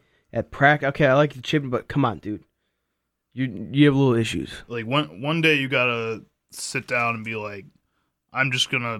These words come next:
Speaker 2: play football because I'm getting paid millions of dollars and stop being a big baby."
Speaker 1: Yeah. <laughs> And then Andrus Peat, I mean, he was a Pro Bowler,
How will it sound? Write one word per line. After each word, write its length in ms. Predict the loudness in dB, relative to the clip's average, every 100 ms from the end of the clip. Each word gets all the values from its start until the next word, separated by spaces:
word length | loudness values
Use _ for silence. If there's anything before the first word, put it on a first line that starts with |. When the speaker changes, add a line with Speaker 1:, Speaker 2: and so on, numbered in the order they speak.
| -10
Speaker 2:
play 180 | -4 -4
football 300 | -4 -8 -6
because 260 | -8 -8
I'm 120 | -8 -8
getting 160 | -8
paid 180 | -6 -6
millions 300 | -6 -8 -8
of 60 | -10
dollars 320 | -8 -8 -10
and 80 | -8
stop 260 | -6 -6
being 120 | -8 -12
a 40 |
big 200 | -14 -16
baby." 340 | -18 -20 _ _ _ _ _ _ _
Speaker 1:
Yeah. 200 | -18 -18 -18 _ _ -20
<laughs> 360 | -14 -14 -10
And 80 | -6
then 220 | -4 -4
Andrus 340 | -2 0 0 -4
Peat, 300 | -4 -4 -4
I 60 | -8
mean, 140 | -8
he 80 | -6
was 140 | -6
a 80 | -8
Pro 240 | -6 -4 0
Bowler, 480 | 2 4 4 2